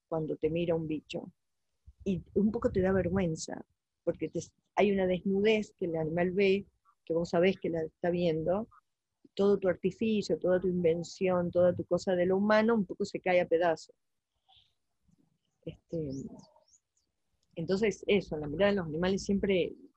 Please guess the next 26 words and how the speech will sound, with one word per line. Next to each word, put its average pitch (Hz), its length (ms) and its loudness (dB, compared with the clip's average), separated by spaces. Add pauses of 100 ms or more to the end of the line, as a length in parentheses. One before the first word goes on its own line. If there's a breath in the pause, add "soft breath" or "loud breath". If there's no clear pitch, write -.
(200)
genera 175 360 0
una 170 180 0
desnudez 165 520 0
del 151 180 -4
hombre, 143 360 -8 (420)
del 160 140 -14
humano. 151 400 -8 (440)
Ahora 214 260 4
están 202 520 0 (300)
todavía 185 580 4
los 165 220 -2
animales, 175 460 -2
los 175 180 -6
hombres 170 260 -2
y 165 40 -6
las 156 140 -4
máquinas. - 440 -10 (920)
Es - 260 -6
un 190 80 0
momento 180 360 0
muy 175 140 -2
privilegiado 160 760 -2
del 143 120 -4
planeta. 143 560 -6 (1700)
No 180 300 0
falta, 175 420 -2